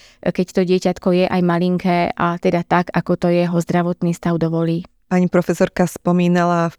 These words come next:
Speaker 2: podstate ten ľudský faktor, ktorý sa podieľa na starostlivosti o predčasne narodené detičky.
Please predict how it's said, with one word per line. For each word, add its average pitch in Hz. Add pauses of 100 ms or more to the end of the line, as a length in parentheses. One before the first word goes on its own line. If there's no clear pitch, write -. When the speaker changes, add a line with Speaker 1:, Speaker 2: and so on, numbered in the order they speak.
Speaker 2:
podstate 160
ten 156
ľudský 170
faktor, 165
ktorý 160
sa 160
podieľa 160
na 151
starostlivosti 156
o 147
predčasne 156
narodené 160
detičky. 170